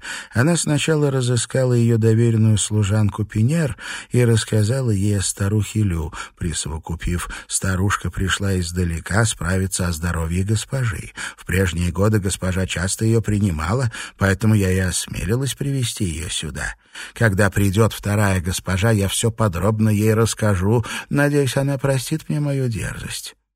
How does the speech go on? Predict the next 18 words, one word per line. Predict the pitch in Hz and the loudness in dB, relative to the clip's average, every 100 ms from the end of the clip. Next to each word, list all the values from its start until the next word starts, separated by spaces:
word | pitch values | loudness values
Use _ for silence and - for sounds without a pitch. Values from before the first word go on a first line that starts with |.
| _ - | _ -14
"Что | - 110 | 0 0
ж, | - | 0
пусть | 90 - | -6 0
войдёт | 104 92 80 104 196 | 2 2 0 -2 -4
и | |
посидит | 180 156 - 113 98 151 | -6 -6 -2 -2 -2 -4
здесь", — | 151 123 165 - - _ _ _ | -4 -4 -4 -10 -18 _ _ _
после | 147 127 127 117 | -4 -2 2 4
некоторого | 110 - 104 101 95 | 4 0 -2 -2 -2
колебания | 101 92 80 85 110 143 135 | -2 -2 -4 -2 -2 0 0
решила | 101 - 80 76 78 | 0 -2 -6 -8 -12
Пинер. | - 98 80 - - _ _ _ _ - - - | -6 -6 -4 -10 -16 _ _ _ _ -20 -20 -2
Жена | 135 196 226 | 2 4 2
Джоу | 180 156 156 147 | 2 4 6 4
Жуя | 139 190 175 139 | 2 2 2 0
привела | 139 135 135 143 147 | 0 0 0 0 -2
старуху | - 107 107 120 - 95 | -2 0 2 0 -2 -4
Лю | 80 101 123 | 0 0 -2